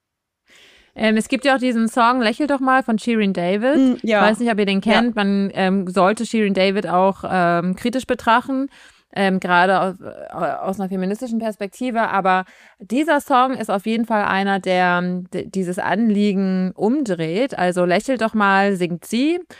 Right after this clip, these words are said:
Speaker 1: als Frau und, ähm, s-, sagt das oder singt das Männern zu. Und man sieht im Musikvideo einen Mann, wie der so durch die Straßen läuft und alle Frauen drehen.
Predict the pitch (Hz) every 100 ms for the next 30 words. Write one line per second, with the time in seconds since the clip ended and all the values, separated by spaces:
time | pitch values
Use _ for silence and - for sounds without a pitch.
0 | - - 175 175 - - 190 202 294 233
1 | 190 190 202 185 185 175 180 180 175 -
2 | - 180 170 165 185 - 185 190 - 160
3 | 160 175 208 196 185 185 254 277 - 254
4 | 208 190 185 185 190 185 190 - 202 185
5 | 180 175 165 202 190 170 175 170 165 185
6 | - - 180 202 170 170 - 143 156 -
7 | 165 160 185 175 165